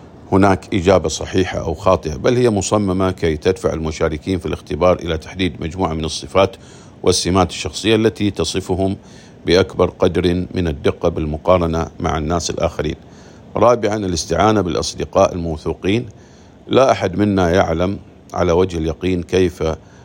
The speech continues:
ينظر الناس إلى تصرفاته، وإنما نحن، وإنما نحن يجب أن نعتمد على ما يقوله زملاؤنا وأصدقاؤنا ومرشدونا في هذا الصدد. ولكي تساعد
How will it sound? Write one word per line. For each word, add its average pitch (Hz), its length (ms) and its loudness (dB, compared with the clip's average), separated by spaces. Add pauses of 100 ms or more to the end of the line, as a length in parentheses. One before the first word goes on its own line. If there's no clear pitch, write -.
(180)
ينظر 90 340 2
الناس 92 420 2
إلى 82 140 0
تصرفاته، 78 720 -2 (600)
وإنما 101 520 6 (240)
نحن، 101 480 2 (960)
وإنما 95 480 4
نحن 92 280 0
يجب 92 340 2
أن 85 80 0
نعتمد 104 560 0 (480)
على 92 240 6
ما 80 140 0
يقوله 92 500 0
زملاؤنا 85 800 0
وأصدقاؤنا 101 960 0
ومرشدونا 95 960 -2
في 87 220 -4
هذا 87 160 4
الصدد. 76 360 -6 (920)
ولكي 107 460 4
تساعد 95 480 2